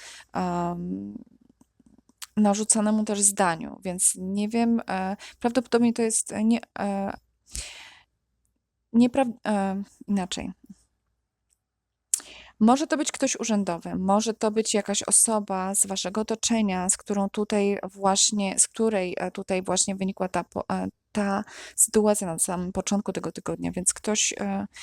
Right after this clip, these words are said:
no nie wiem, bardzo się pokazuje kobieta, więc tu już, e, zostawiam to dla was, em.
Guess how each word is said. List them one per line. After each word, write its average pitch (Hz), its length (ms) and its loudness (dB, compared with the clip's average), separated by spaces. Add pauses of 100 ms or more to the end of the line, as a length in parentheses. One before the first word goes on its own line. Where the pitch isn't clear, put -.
(1300)
no 233 100 6
nie 226 120 6
wiem, 170 180 -2
bardzo 220 280 2
się 233 120 0
pokazuje 208 440 -2
kobieta, 175 460 -4
więc 175 300 2
tu 196 160 -4
już, 190 440 2
e, 196 200 -2
zostawiam 196 460 0
to 202 100 -8
dla 190 300 2
was, 170 440 0
em. 185 560 -4